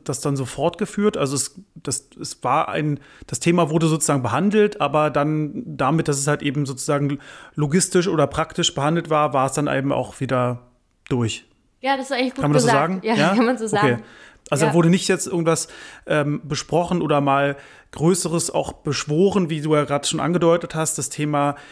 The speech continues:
Speaker 1: du wirst vom Mädchen zur Frau sozusagen, wie man ja auch das auch sehen könnte, ja, auch wenn man natürlich, auch wenn es natürlich eine,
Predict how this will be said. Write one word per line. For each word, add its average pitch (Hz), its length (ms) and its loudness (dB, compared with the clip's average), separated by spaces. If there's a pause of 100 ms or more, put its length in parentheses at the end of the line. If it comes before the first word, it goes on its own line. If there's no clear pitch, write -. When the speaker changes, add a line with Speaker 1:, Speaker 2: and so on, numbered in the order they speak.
(260)
Speaker 1:
du 135 120 -4
wirst 147 200 0
vom 139 140 0
Mädchen 160 400 2
zur 135 160 -2
Frau 170 440 2
sozusagen, 160 500 -2
wie 160 80 -2
man 151 140 2
ja 147 100 2
auch 139 120 -4
das - 120 -12
auch 160 240 -2
sehen 170 320 2
könnte, 165 420 0
ja, 143 180 2
auch 131 200 -2
wenn 143 100 -2
man 139 220 0
natürlich, 139 380 -6
auch 107 100 -10
wenn 131 100 0
es 131 100 -2
natürlich 131 260 -4
eine, 123 200 -2